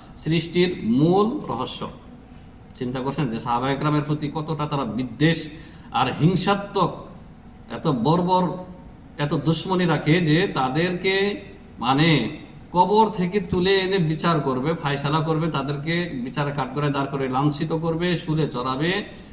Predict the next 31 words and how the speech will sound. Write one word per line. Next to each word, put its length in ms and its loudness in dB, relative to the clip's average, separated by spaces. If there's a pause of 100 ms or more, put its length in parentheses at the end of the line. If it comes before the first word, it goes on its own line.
(160)
শুলে 300 0
চড়িয়ে 260 2
হত্যা 320 2
করবে। 280 2
এই 220 2
জন্য 200 0
বাতিল 420 2
আকীদার 520 0
জন্ম 560 6
দিয়েছে 300 0
তারা, 220 -6 (600)
বাতিল 240 -2
আকীদা 320 0
তারা 380 2 (760)
তৈরি 220 4
করেছে, 420 0 (480)
সম্পূর্ণ 460 2 (140)
কল্পিত 380 2
ভুয়া, 380 4
এটা 240 -2
বাস্তবে 380 2
হবে 260 2
না, 340 0 (160)
কখনোই 400 2
হবে 160 -4
না। 220 -14 (2000)
তো 120 -2
এই 220 0
কথাগুলি 340 2
কোথায় 260 4
রয়েছে? 340 4